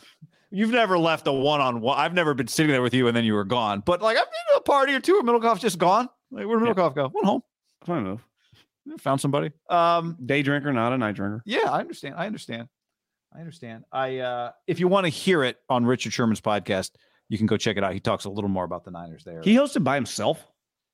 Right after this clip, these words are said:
Speaker 1: Uh, he's got, uh,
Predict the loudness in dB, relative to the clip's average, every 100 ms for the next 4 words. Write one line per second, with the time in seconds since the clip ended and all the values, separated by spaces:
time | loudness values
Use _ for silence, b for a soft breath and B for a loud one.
0 | _ -18 -18 b b b 0 2 0 -2
1 | -2 0 2 2 2 0 0 2 2 2
2 | 0